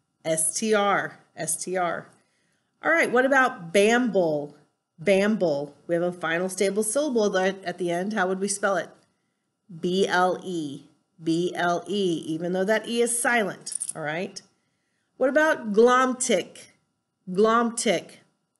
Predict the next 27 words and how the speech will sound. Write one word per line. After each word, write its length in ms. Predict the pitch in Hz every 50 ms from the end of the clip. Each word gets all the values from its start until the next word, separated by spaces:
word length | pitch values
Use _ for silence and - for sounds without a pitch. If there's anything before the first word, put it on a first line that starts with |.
| _ -
We 100 | - 185
have 100 | 185 185
that 180 | 196 175 175 -
final 480 | - - 220 202 214 233 247 247 233
K 240 | 233 - - - - - _ _
sound. 460 | - - - 190 160 151 147 - 143 - _ _ _ _ _ _ _ _ _ _ _ _ _ _ _ _ _ _ _ _ _ _ -
C 340 | - - - 202 196 214
or 100 | 226 220
C 200 | 226 226 - 226
K? 340 | 208 - 285 302 - 202 - - - _ _ _ _ _ _ _ _ _ _ _ _ _ _ _ _ _ _ _ _ _ -
Two 180 | - 226 220 226
syllables. 640 | 220 - 233 220 226 226 220 254 262 277 294 285 240
It's 180 | 180 180 -
right 180 | 175 170 175 175
after 240 | 180 180 - 196 202
a 60 | 202
short 280 | 202 - 220 208 175
vowel, 380 | 202 214 214 214 220 233 240 240
so 200 | 240 - 208 185
it 60 | 190
would 180 | 190 185 180 180
be 120 | 180 175
with 200 | 175 185 190 190
a 100 | 202 208
C, 460 | 202 - - - 220 202 160 131 151 - - _ _ _ _ _ _ _ -
all 100 | 165 160
right? 300 | 160 180 233 294 -